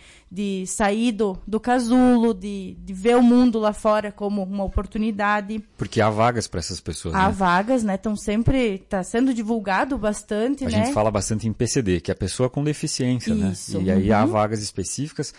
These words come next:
Speaker 2: tanto nas empresas quanto concursos também, né?
Speaker 1: Também.
Speaker 2: Já, já oferece.
Speaker 1: E aí a gente vai conversar ali sobre o benefício, né? Que a maior preocupação é o benefício. Então ali vai ser o momento das famílias tirarem suas dúvidas, né?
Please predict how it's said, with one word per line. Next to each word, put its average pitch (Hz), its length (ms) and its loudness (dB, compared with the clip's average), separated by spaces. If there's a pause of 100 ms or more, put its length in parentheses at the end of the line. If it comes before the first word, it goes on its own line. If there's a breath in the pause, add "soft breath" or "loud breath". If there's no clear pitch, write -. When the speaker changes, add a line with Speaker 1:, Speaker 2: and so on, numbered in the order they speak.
(280 loud breath)
Speaker 2:
tanto 131 240 -2
nas 131 160 -2
empresas 120 280 -4
quanto 156 180 -6
concursos 208 540 -4
também, 117 260 -2
né? 131 240 0
Speaker 1:
Também. 180 460 2
Speaker 2:
Já, 117 60 -12
já 120 60 -2
oferece. 131 480 -6
Speaker 1:
E 220 60 -2
aí 220 160 0
a 220 80 -2
gente 233 140 -2
vai 240 180 -4
conversar 277 520 -4
ali 247 200 -4
sobre 208 640 -2
o 202 220 -6
benefício, 226 880 -4
né? 185 220 -6
Que 202 120 -8
a 175 240 -2
maior 190 340 0
preocupação 220 760 -2
é 214 100 4
o 220 60 2
benefício. 226 760 0
Então 220 280 0
ali 220 240 -4
vai 277 160 -4
ser 285 120 -2
o 277 60 2
momento 254 400 -2
das 214 380 -12
famílias 208 400 -6
tirarem 190 340 -2
suas 165 300 -10
dúvidas, 220 640 0 (360 loud breath)
né? 208 380 -4